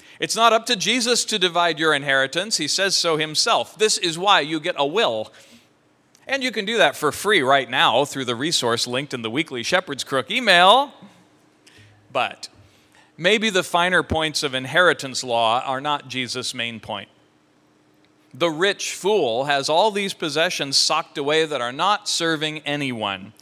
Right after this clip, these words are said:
and he's not making any decisions about sharing them.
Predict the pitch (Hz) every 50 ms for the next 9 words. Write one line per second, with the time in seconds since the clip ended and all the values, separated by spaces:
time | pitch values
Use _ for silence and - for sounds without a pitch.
0 | - _ _ _ _ _ _ _ _ _ _ _ - 127 135 175 208 180 180 202
1 | 185 180 156 165 165 160 165 170 160 156 160 180 185 170 160 160 - - - 190
2 | 185 151 131 117 110 123 127 127 147 147 156 156 - - - 196 208 220 208 175
3 | 131 117 107 101 95 90 95 -